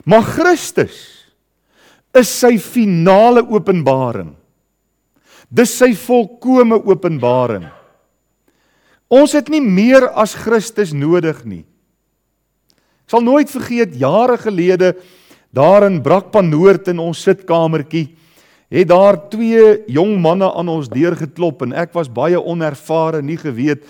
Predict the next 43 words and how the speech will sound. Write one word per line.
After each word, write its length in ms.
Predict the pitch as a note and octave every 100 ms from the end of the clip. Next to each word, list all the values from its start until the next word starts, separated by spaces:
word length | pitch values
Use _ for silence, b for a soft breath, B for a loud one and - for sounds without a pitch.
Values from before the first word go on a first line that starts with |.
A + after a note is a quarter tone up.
| b b
wie 220 | F#2+ C#3 E3+
is 220 | D#3+ -
hulle 220 | D#3+ D3+ D3
nie. 160 | D3 A2+
En 100 | G2
hulle 220 | A#2 F3+
het 100 | -
vir 80 | E3
my 140 | D#3
gesê, 480 | D#3 C#3 - D#3+ D3 B B B
"We 320 | G#2+ C3+ B3 -
are 240 | - A#3 A3+
disciples 720 | F3 - B3 D4+ - G#3+ F#3+ -
of 240 | E3+ C3+
Jesus 460 | G2 E3 G#3+ F#3 F3+
Christ." 680 | - G#3+ F#3+ A#2 - - _ _ _ _ _ _ _
En 100 | D3+
ek 160 | C4 D#4
was 160 | A#3 B2+
baie 260 | F#3 A#3
opgewonde 840 | B3 C4 - B3+ G3+ G3 D#3 A#2 b b b _
om 480 | F3 F3 E3+ D#3+ C#3+ _ _
ook 260 | A3 G#3+ -
ander 320 | G#3 A#3+ B3 F#3+
disippels 680 | G3 - G3 - A2 - - b b
van 260 | - G3 E3+
Jesus 400 | D3 F#3 F#3 E3
Christus 480 | F#3 F3+ - E3+ -
te 100 | D3
ontmoet. 600 | D#3 A#2+ A#2+ B2+ - - _ _ _ _ _ _ _ _ _
En 140 | B3+ A#3
toe 140 | B3
kom 160 | C4+ B3+
hulle 180 | A3+ F3+
sit 360 | - C4+ G#3
en 80 | F3+
hulle 200 | D3 C3+ B2+
wil 100 | C3
met 120 | A#2+
my 100 | A#2+ A#2
oor 160 | A#2+
die 120 | A2+
Bybel 360 | G2+ D3+ A#3+ B3+